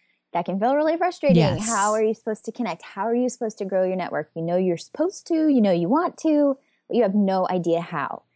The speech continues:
Speaker 1: So that's an example of an attention getter. It's like, "Oh yeah, okay,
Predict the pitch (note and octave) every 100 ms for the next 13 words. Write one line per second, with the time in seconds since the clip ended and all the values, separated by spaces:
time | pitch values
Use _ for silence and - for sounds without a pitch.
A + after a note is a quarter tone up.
0 | _ _ - G3 G#3 G3+ A3 G3+ G3 G3
1 | G3 F3+ E3+ E3 E3+ G3 G3 F3+ E3 D#3
2 | D3+ E3+ - E3 - B3+ C#4 C4+ G#3 D3
3 | D#3 _ _ _ E4 B3 G3